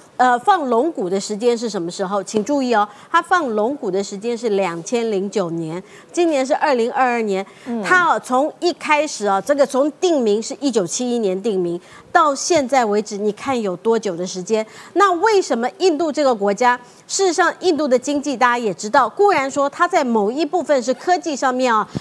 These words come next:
Speaker 1: 非常值得全世界注意，然后在印太战略当中，它也是一个非常重要的国家。但是这个国家因为人多，所以啊，这个，呃，就有一些比较贫穷的这个地方。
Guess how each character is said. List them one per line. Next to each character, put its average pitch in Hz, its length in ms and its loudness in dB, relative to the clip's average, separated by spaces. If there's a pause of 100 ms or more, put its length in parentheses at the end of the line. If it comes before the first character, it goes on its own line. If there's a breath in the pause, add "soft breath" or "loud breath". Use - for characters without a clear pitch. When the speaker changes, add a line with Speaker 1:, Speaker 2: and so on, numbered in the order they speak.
Speaker 1:
非 392 240 2
常 254 260 0
值 247 180 -4
得 254 180 4
全 240 200 0
世 254 100 -8
界 262 220 2
注 254 240 -2
意， 240 180 -2 (200 loud breath)
然 311 120 4
后 392 140 4
在 339 180 0
印 311 220 -2
太 285 180 0
战 277 220 0
略 240 160 2
当 247 220 0
中， 240 180 0 (180)
它 381 220 2
也 302 180 0
是 190 140 -6
一 269 80 -4
个 240 140 0
非 285 100 2
常 262 160 2
重 262 240 2
要 240 160 2
的 202 80 -4
国 185 160 -2
家。 240 240 0 (240 loud breath)
但 392 160 4
是 349 80 0
这 370 100 -2
个 311 80 -2
国 226 160 0
家 262 160 2
因 294 140 -2
为 262 100 2
人 196 300 -2
多， 226 280 2
所 - 180 -2
以 285 100 2
啊， 196 240 2
这 302 120 -4
个， 247 280 2
呃， 202 260 -2
就 226 200 -2 (240)
有 208 240 -2
一 294 140 -2
些 294 180 2
比 226 140 -6
较 220 140 0
贫 202 260 -4
穷 196 200 -2
的 202 140 -2
这 170 80 -4
个 208 80 0
地 202 160 -4
方。 208 200 -2